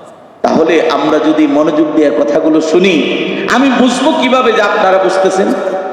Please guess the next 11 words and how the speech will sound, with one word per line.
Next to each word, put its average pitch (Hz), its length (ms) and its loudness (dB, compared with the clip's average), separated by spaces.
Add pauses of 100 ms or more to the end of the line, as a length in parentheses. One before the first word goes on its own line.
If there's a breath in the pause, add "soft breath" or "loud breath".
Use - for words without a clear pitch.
যদি 175 240 2
আমার 196 280 0
সাথে 196 360 0
আপনারা 170 340 2
একটু 170 400 0 (100)
রিপিট 175 580 -4
না 170 120 2 (160)
করেন? 156 200 2 (880)
বিষয়টা 240 360 2
হলো - 300 0
এইরকম, 143 380 0